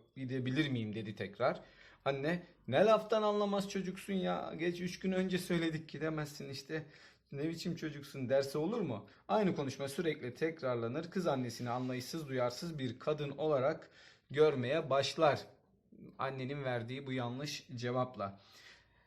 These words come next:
Nasıl olabilirdi? Ee, "Anneciğim," dedi, "abim arkadaşları sinemaya gidiyor, ben de gitmek istiyorum." talebin-, talebinde bulundu çocuğunuz, kızınız.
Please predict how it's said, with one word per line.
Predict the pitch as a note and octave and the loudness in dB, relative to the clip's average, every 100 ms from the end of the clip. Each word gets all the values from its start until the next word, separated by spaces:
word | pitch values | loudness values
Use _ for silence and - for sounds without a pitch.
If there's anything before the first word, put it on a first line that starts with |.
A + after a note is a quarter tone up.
| _ _ - | _ _ -6
Nasıl | A#2+ F3+ F#3 | 0 2 4
olabilirdi? | F#3 C3 A2+ G#2 F#2+ G2+ D#3+ G#3+ - - - C#3 | 2 2 0 -2 -4 0 0 0 -6 -18 -12 -6
Ee, | C3 B2+ B2 B2 - | -2 -2 -2 -4 0
"Anneciğim," | F3 E3 B2+ B2+ A#2 | 2 2 0 0 0
dedi, | A2+ | 2
"abim | D3+ F3+ D3+ C3+ | 4 4 2 0
arkadaşları | D3 - C#3 C3+ - B2 A#2+ A2+ | 0 0 -2 -4 -4 -4 -4 -4
sinemaya | C3+ E3 G3 G3 | -2 0 2 2
gidiyor, | F3+ F3 F#3+ D3+ | 2 0 0 2
ben | D3 F#3+ G#3 | 2 4 4
de | F3+ E3 - | 2 0 -6
gitmek | E3 D#3+ D#3+ C#3 | -10 -6 -6 -6
istiyorum." | - C#3 C3 B2 | -6 -4 -4 -2
talebin-, | C3 C3 B2 A#2+ A#2 A2+ - | -2 -2 -2 -4 -4 -8 -8
talebinde | C3+ C3 B2 B2 A#2 | -4 -2 0 -2 -2
bulundu | A#2+ A#2 A2+ | -2 -2 -4
çocuğunuz, | - D#3+ C3+ B2 A#2 - | -2 -2 0 -2 -4 -6
kızınız. | - D#3+ B2+ A#2 - | -4 -2 -2 -4 -6